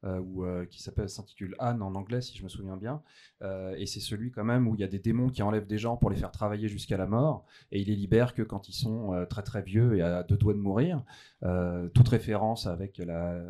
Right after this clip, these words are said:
la réforme des retraites en France, par exemple, euh, serait purement fortuite. Et, euh, et donc, il y a ce travail-là. Et dans Buffy, évidemment, vient les, les sauver, euh, et tout ça. Et quand elle vient les sauver, elle a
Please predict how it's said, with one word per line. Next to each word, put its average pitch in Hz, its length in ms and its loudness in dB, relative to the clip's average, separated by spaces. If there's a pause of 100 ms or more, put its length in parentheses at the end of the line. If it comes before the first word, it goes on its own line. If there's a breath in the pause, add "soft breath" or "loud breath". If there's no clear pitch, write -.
(100)
la 104 120 -6
réforme 98 300 -2
des 95 80 2
retraites 101 380 -6
en 87 60 -8
France, - 280 -6
par 82 160 -10
exemple, 95 380 -8
euh, 80 260 -6 (400 soft breath)
serait 87 400 -4 (100)
purement 98 280 4
fortuite. - 580 -6 (420 loud breath)
Et, 107 280 2
euh, 98 480 2 (260 soft breath)
et 107 80 -2
donc, 113 160 4
il - 0 -
y 123 40 2
a 110 40 0
ce - 60 -6
travail-là. 131 420 2
Et 113 140 0
dans 120 400 4
Buffy, 127 420 8
évidemment, 120 560 4
vient 127 260 6
les, 98 380 0
les 95 100 -4
sauver, 135 680 2
euh, 98 180 2
et 90 80 -6
tout - 100 -2
ça. 156 320 2 (400 soft breath)
Et 135 280 4 (140)
quand 131 180 0
elle 113 100 4
vient 117 160 0
les 107 80 -2
sauver, 123 560 0
elle 107 180 -2
a 151 320 2